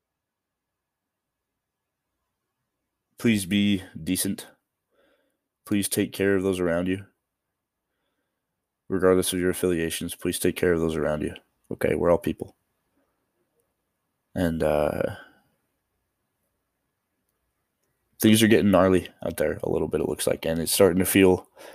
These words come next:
like the backstory to some dystopian novel when they, you know, they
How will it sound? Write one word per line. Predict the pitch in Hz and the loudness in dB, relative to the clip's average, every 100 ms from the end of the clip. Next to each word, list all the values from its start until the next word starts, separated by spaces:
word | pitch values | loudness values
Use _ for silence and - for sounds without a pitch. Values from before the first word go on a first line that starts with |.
| - | -2
like | 92 92 | 0 2
the | 90 | 4
backstory | 82 87 - 95 92 95 | 4 4 2 4 4 4
to | |
some | - 90 87 | 2 -2 -2
dystopian | 90 92 87 92 87 | -2 -4 -2 -2 0
novel | 85 87 90 87 | 0 0 2 0
when | 87 | 0
they, | 85 82 87 - | -2 -4 -6 -12
you | 82 | -10
know, | 80 | -6
they | 80 82 | -8 -8